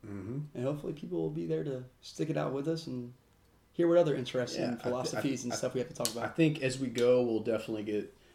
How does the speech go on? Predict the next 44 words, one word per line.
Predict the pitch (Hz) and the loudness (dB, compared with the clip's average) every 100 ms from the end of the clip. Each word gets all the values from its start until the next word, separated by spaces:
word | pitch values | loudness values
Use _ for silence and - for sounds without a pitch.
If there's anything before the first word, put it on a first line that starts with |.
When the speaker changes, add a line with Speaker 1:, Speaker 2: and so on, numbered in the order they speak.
| - | -2
Speaker 1:
more | 113 110 | 0 2
comfortable | 127 113 107 113 110 | 0 0 0 2 2
and | |
we'll | 104 101 95 - _ _ _ _ _ _ _ - 113 | 2 0 -2 -6 _ _ _ _ _ _ _ -14 -4
know | 113 110 104 | 0 2 4
how | 107 | 4
to, | 98 92 | 2 0
you | 101 | -2
know, | 95 87 - | -4 -6 -2
we'll | 107 | 0
open | 107 104 | 0 -2
up | 95 | -2
about | 101 82 | -2 -2
different | 95 90 | -8 -8
things. | 101 101 98 | -6 -6 -6
And | 98 | -6
I | 92 | -6
think | 110 - - - - | -6 -8 -18 -6 -2
we | |
both | 113 113 120 | 2 2 4
have | 107 | 0
some | - 98 | -2 -4
cool | 110 104 | -2 -2
viewpoints | 107 107 101 98 98 | -4 -8 -6 -6 -8
that | 95 | -8
people | 98 - | -8 -8
will | 92 95 - _ - - - - - - - | -8 -10 -12 _ -20 -20 -20 -20 -20 -18 -6
really | 107 98 95 80 - _ _ _ _ - | -4 -2 -4 -8 -16 _ _ _ _ -8
like | 98 - | -6 -6
to | 95 | -8
hear. | 104 98 90 76 - - - | -4 -2 -4 -8 -16 -18 -6
Speaker 2:
Yeah. | 131 - - _ - - - | -6 -6 -12 _ -20 -16 -4
Yeah, | 131 127 | -2 -2
absolutely. | - 131 120 120 - | -4 -6 -6 -8 -8
I | |
think, | 123 139 127 131 | -2 -2 0 0
um, | 127 117 113 - - - | 0 -4 -8 -12 -20 -10
like | 127 131 | -4 -2
we | 135 | -2
said | 143 131 | 0 2
earlier | 135 131 131 | 2 2 2
in | |
the | 127 | -2
episode, | 127 127 - 127 127 | -2 -4 0 0 0